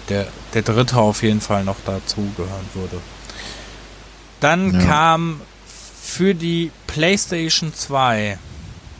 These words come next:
Speaker 1: und, nee, stimmt gar nicht, kam vorher für den Dreamcast und dann irgendwann als Code Veronica X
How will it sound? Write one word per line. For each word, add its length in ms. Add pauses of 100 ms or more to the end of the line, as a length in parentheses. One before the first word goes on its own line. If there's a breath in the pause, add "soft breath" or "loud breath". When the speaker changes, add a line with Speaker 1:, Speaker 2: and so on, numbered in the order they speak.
(680)
Speaker 1:
und, 340
nee, 300
stimmt 360
gar 220
nicht, 360
kam 200
vorher 360
für 140
den 180
Dreamcast 1000 (640 loud breath)
und 180
dann 200
irgendwann 480
als 240
Code 300
Veronica 680
X 500